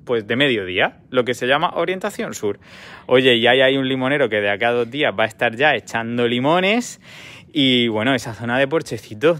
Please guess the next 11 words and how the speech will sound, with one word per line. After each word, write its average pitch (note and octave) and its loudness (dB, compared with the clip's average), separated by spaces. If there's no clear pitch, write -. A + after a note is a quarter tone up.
Tú B2 -12
imagínate C3+ -2
cuando D#3+ 2
llegue B2+ 2
la D3 4
hora C#3+ 4
de D#3+ 2
la C#3 2
cena C#3+ 0
en E3 -4
verano, C#3+ 0